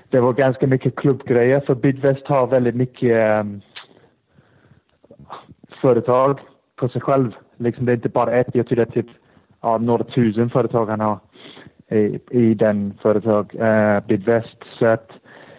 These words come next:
vi åkte runt med buss och träffade alla sponsorer och alla som jobbar för Bidvest. Och det tog några veckor till det var slut. Man blir ganska trött till slut. Det var hela dagen och åkte dit i en buss och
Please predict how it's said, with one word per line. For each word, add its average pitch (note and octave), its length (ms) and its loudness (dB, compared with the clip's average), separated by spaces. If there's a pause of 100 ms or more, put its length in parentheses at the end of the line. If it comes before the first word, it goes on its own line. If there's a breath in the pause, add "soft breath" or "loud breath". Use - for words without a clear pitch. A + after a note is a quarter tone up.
(260 loud breath)
vi A#2+ 480 2
åkte B2 280 0
runt A#2+ 240 0
med A2+ 120 2
buss B2 420 -2
och A2+ 140 0
träffade A#2 400 -2
alla A2+ 320 0
sponsorer G#2+ 1160 -2
och G2 140 -8 (320 loud breath)
alla A2+ 340 0
som A2 180 -8
jobbar A2 400 0 (360)
för A2+ 100 0
Bidvest. A2 580 -2
Och G#2 400 0 (300 loud breath)
det A#2+ 100 -2
tog C#3+ 200 0
några B2+ 200 2
veckor B2 340 0
till - 140 -2
det B2+ 60 2
var B2+ 100 0
slut. A#2 300 -2 (180)
Man A#2+ 240 -4
blir B2 120 0
ganska A#2+ 320 -2
trött - 360 -4 (240 loud breath)
till - 100 -6
slut. A#2 200 -2
Det A#2+ 120 0
var A#2 240 0
hela A#2 280 0
dagen A#2+ 440 0
och B2+ 100 2
åkte A#2 220 -6
dit A#2+ 360 0
i A#2 80 4
en A2 120 0
buss A2+ 320 -4
och G#2+ 160 -4